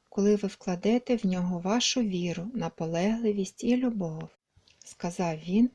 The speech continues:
передаючи дівчатам насіння. Дівчата разом обрали місце для насіння. Кожна з них долучилася до процесу.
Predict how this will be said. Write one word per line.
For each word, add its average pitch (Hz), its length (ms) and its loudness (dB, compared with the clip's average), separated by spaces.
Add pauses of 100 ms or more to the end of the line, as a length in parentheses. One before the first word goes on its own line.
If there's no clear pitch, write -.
передаючи 170 840 -2
дівчатам 170 720 -4
насіння. 160 840 -8 (800)
Дівчата 185 960 -2
разом 180 440 -4
обрали 165 540 0
місце 180 520 0
для 190 200 -4
насіння. 160 720 -6 (720)
Кожна 226 500 0
з - 100 -6
них 185 340 0
долучилася 269 840 -2
до 254 140 0
процесу. 196 840 -6